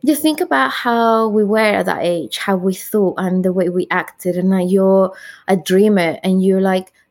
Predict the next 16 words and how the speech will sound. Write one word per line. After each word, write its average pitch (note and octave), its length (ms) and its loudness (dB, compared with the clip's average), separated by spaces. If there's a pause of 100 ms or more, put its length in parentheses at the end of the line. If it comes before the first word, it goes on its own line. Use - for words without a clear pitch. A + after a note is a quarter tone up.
(120)
twenty, F#3+ 580 0 (320)
for - 160 -6
example, E3+ 540 -8
and F#3 200 0
you're F#3 360 0 (1120)
just C#4+ 240 -2
have G#3 480 0 (300)
this - 560 -4
<laughs> G#3 480 -6
kind C4 300 0
of, C4+ 140 -4
like, G3+ 340 -2 (800)
I G3 100 0
don't F3 160 -2
know, C3+ 240 -8 (140)
like, F#3+ 260 -4